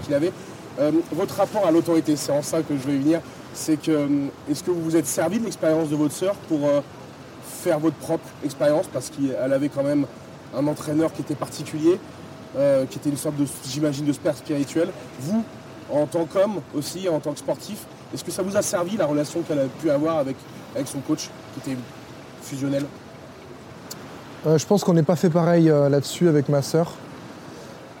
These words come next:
Speaker 2: Moi, je peux pas, je, je, j'adore Philippe, je pense qu'il a fait un boulot extraordinaire et que je pense que sans Philippe, euh,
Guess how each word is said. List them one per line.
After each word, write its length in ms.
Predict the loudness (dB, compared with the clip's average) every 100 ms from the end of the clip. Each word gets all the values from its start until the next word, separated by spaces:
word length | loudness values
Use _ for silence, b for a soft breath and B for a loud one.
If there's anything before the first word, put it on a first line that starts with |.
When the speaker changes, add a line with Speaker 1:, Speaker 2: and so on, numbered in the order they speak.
| 0
Speaker 2:
Moi, 180 | 4 4
je 120 | 4
peux 140 | 4
pas, 720 | 4 4 6 6 6 6 4 2
je, 160 | -2 -2 -4 -10 -4 -2
je, 460 | 0 -2 -2 2
j'adore 300 | 4 6 4
Philippe, 320 | 4 6 6
je 60 | 6
pense 180 | 2 2
qu'il 140 | 4
a 80 | 4
fait 120 | 4
un 60 | 6
boulot 200 | 8 8
extraordinaire 560 | 6 4 6 6 6
et 60 | 4
que 200 | 6 4
je 100 | 4
pense 160 | 0 0
que 100 | 0
sans 200 | 2 2
Philippe, 360 | 6 6 6
euh, 220 | 4 4